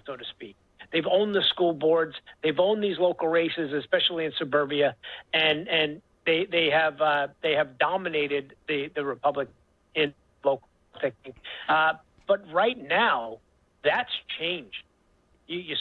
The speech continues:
saw it with the school board. I live in Loudoun County, Virginia, the epicenter of this school board nonsense. So I,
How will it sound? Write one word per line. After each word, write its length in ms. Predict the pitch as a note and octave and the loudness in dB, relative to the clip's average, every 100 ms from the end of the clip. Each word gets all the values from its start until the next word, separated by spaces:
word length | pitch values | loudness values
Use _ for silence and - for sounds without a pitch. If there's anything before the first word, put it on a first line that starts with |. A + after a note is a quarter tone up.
| - | 0
saw 100 | G#3 | 0
it 100 | G3 | 0
with 140 | F#3+ | -6
the 80 | E3+ | -6
school 240 | - F#3+ | -4 -2
board. 240 | F3+ F3+ D#3+ | 0 0 2
I 140 | F#3 | 2
live 180 | G3+ F#3 | 2 -2
in 160 | E3+ C#3+ | -4 0
Loudoun 440 | D3 F#3+ F#3 D#3+ | 2 2 -2 -4
County, 340 | D#3+ F#3+ F3 | -2 -2 -4
Virginia, 520 | C#3 C3 B2 B2 A#2 A2+ _ _ - | -8 -10 -10 -10 -14 -16 _ _ -8
the 140 | D3+ | -2
epicenter 600 | G3+ F3 - C3+ A#2+ C3+ | -2 -2 -6 -8 -8 -10
of 100 | B2+ | -10
this 120 | B2 - | -10 -10
school 260 | - B2 | -10 -20
board 280 | A#2+ A#2+ A#2 | -10 -8 -8
nonsense. 440 | A#2 A#2 - A#2+ - | -10 -10 -10 -10 -2
So 80 | |
I, 140 | C#3+ | -2